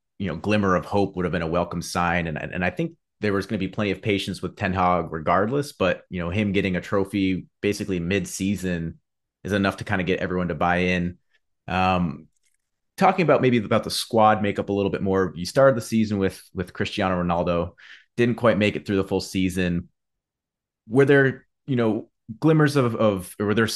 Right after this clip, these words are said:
were there players that kinda stood out to you as, like, positive signs as, "Hey, these are guys that we're gonna be able to build around"? And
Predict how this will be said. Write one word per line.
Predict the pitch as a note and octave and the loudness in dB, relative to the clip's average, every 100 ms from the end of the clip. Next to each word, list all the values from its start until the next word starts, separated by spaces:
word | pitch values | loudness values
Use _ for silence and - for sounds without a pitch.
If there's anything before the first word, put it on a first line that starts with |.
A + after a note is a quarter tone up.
| - | -2
were | A2+ | 2
there | A2+ | 2
players | - D3+ D3 | 2 2 2
that | C#3+ | 2
kinda | - A2+ | 0 0
stood | - A#2 | 2 2
out | A2+ G#2+ | 2 2
to | A2+ | 2
you | A2 | 4
as, | G#2 F#2+ G2 | 4 2 -2
like, | D#2+ - | -4 4
positive | A#2+ A2 G2+ | 4 4 0
signs | A2 G#2 F#2 | 0 0 -2
as, | E2+ | -2
"Hey, | G#2 | -2
these | G2 G2+ | -2 -2
are | G2 | 0
guys | G2 F#2+ | 2 2
that | F2+ | -2
we're | F#2+ | -4
gonna | F2+ | -2
be | F#2+ | 0
able | F2+ | 0
to | D#2 | -2
build | F#2 F2 | -2 -2
around"? | F#2 F#2 F#2 F#2 | 0 0 0 0
And | F2 | -4